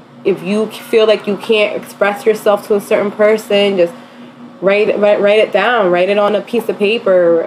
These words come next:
Um, but I encourage everybody to, like, talk about your problems, and, you know, a lot of people feel like they can't relate, but, you know,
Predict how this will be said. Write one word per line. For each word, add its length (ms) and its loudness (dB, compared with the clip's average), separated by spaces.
Um, 520 -2
but 280 2
I 120 2
encourage 420 2
everybody 520 0
to, 140 2
like, 300 0
talk 200 -2
about 260 0
your 120 0
problems, 760 0
and, 440 0
you 80 -2
know, 380 -2
a 80 2
lot 160 4
of 60 -2
people 200 0
feel 220 2
like 160 2
they 120 0
can't 340 2
relate, 500 2
but, 260 2
you 140 2
know, 360 2